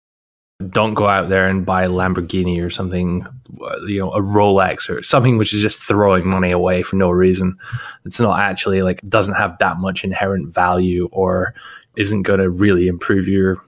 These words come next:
quality of life by much at all. Yeah, I mean, I, I still don't own a watch, to put that into perspective. So,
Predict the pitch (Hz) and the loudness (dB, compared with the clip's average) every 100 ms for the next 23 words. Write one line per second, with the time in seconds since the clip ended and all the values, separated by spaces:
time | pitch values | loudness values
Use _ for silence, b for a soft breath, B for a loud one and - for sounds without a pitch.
0 | - - 110 95 92 87 90 90 90 - | -12 0 4 4 4 2 2 2 0 -4
1 | - _ _ _ - 90 90 78 87 - | -12 _ _ _ -6 -2 -4 -4 -8 -4
2 | 85 87 - B B B B B _ _ | -4 -6 -10 B B B B B _ _
3 | 98 95 82 101 95 85 - - - 104 | -4 -4 -2 0 0 -2 -10 -8 -4 -2
4 | 104 - 117 104 95 90 87 90 90 - | -2 0 2 2 2 0 0 0 0 -2
5 | - - 90 92 90 85 90 - 87 - | -4 -6 -4 -2 -2 -4 -8 -10 -10 -6
6 | 92 - - - 92 | -6 -6 -10 -10 -10